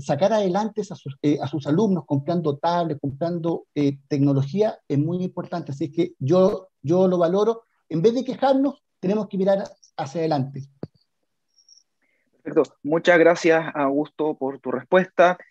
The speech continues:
Speaker 2: Eh, en orden al tiempo, tenemos que darle paso a, a otra temática súper importante a abordar. Así que cerramos el tema del retorno a clases. Muchas gracias por su respuesta. Eh, el siguiente tema es ya algo un poco, quizá un poco más complejo, ¿ya? Que es el pladeco,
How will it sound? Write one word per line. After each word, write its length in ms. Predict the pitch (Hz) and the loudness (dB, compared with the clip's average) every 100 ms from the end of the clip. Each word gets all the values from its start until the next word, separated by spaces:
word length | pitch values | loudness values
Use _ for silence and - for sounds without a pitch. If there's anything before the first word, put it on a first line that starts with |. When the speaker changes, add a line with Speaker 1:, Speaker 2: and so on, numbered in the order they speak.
| _ - | _ -2
Speaker 2:
Eh, 240 | 135 127 | 2 2
en 120 | 160 180 | 4 6
orden 180 | 214 | 6
al 100 | 220 | 6
tiempo, 420 | 202 240 240 247 240 | 4 2 4 2 2
tenemos 300 | 196 220 202 | 0 -2 -2
que 240 | 208 202 156 | -2 -2 -2
darle 340 | 180 202 196 | -4 -2 -4
paso 500 | 190 233 226 220 220 - | -2 -4 -4 -10 -10 -10
a, 200 | 165 156 | -12 -8
a 180 | 143 | -6
otra 200 | 156 180 | -4 -2
temática 540 | 180 156 160 185 - 196 | -2 0 -2 -2 -2 -2
súper 240 | - 170 170 | -4 -8 -6
importante 480 | 175 160 - 165 165 | -4 -4 -2 0 2
a 20 | |
abordar. 400 | 160 156 185 190 _ _ _ _ _ - | 2 4 0 0 _ _ _ _ _ -6
Así 180 | 190 214 | 0 2
que 160 | 220 | 2
cerramos 460 | - 220 240 240 233 | 2 4 6 6 4
el 180 | 190 196 | 0 0
tema 260 | 208 202 202 | 2 2 2
del 160 | 202 196 | 2 0
retorno 400 | 196 202 202 190 | -2 -2 -2 -2
a 60 | |
clases. 280 | 190 160 123 | -2 -4 -6
Muchas 280 | 135 156 156 | -12 -8 -6
gracias 200 | 143 165 | -6 -8
por 140 | 127 | -8
su 80 | 151 | -6
respuesta. 400 | 147 - 165 117 - _ _ - | -4 0 2 0 -2 _ _ 2
Eh, 240 | 143 131 _ _ | 4 4 _ _
el 80 | 202 | 2
siguiente 300 | 247 262 285 | 4 6 6
tema 320 | 285 285 294 | 6 4 2
es 380 | 214 240 - - - | 0 -2 -4 -18 -8
ya 180 | 185 233 | 0 2
algo 240 | 240 226 | 4 0
un 140 | 233 | -2
poco, 180 | - 220 | -4 -8
quizá 160 | 196 240 | -4 -4
un 60 | |
poco 140 | 220 226 | -2 0
más 100 | 220 | 0
complejo, 500 | 214 - 180 - 104 | 0 2 2 2 -4
¿ya? 180 | 139 202 | -2 -2
Que 120 | - 185 | 0 -2
es 160 | - | 2
el 180 | 202 190 | 0 0
pladeco, 540 | - 175 160 120 - | 4 6 6 2 -6